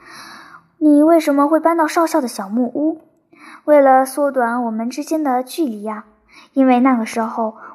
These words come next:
我们全凭通信联络。我知道那时小木屋刚好是空的，所以你就搬进去了。没错。那或许你也可以告诉我，席德的爸爸是如何知道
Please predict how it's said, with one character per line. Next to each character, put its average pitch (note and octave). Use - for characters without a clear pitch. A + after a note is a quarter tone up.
我 C#4
们 C#4+
全 C#4+
凭 C4
通 F4+
信 E4
联 G3
络。 G#3
我 C#4
知 D4
道 C#4
那 D4+
时 C#4+
小 B3+
木 C4
屋 D4
刚 F#4
好 G3+
是 A3+
空 E4+
的， G#3
所 C4
以 B3
你 A3
就 A3+
搬 D#4
进 C4+
去 -
了。 G3
没 G3+
错。 -
那 E4
或 D#4+
许 C#4
你 C#4+
也 C4+
可 D4
以 C4
告 D4+
诉 A3
我， G#3
席 -
德 A#3+
的 B3
爸 B3
爸 A3
是 A#3+
如 A3
何 D4+
知 F4+
道 D#4